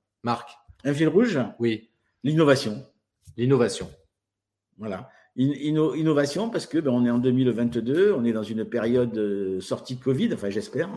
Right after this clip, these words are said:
Speaker 2: Euh, donc il va falloir innover, peut-être en se servant justement de ce qui nous a fait très mal dans les deux ans qui, deux années qui viennent de se passer.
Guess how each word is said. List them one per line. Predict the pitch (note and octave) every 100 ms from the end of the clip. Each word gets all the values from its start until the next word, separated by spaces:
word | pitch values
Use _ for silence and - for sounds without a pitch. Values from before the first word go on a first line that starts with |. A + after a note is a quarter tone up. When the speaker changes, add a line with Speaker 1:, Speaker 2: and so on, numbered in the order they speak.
| - - - - - - - -
Speaker 2:
Euh, | G#2 G#2 G#2 G2+ G2 F2 E2+ F2 - _ _ _
donc | C3 F3
il | G3+
va | G3
falloir | F#3 F3 E3
innover, | E3+ F3 D#3 E3+ - - _ -
peut-être | C3+ G3 G3+
en | F#3
se | E3
servant | - C#3+ C#3+ E3
justement | D#3+ D3 C#3 D3
de | D#3
ce | C#3
qui | - C#3
nous | C3
a | C3+
fait | C#3 - - -
très | - E3
mal | D#3 D#3 E3 D3 - _ _ _ -
dans | B2 B2+
les | B2 A#2+ A#2 A2+ A2 G#2+ G#2 G#2 G2+ G2+ G2 G2 F#2+ F#2+ F#2+ F#2 F2+ F2 _ _ _ _ C#2
deux | C2+ E2 F#2 A#2 G#2+
ans | A#2+ A#2+ A2+
qui, | - G#2 G#2
deux | F#2+ A2+
années | A2 A#2+
qui | B2+ G#2
viennent | A2+
de | G#2+
se | - C3
passer. | D#3+ - E3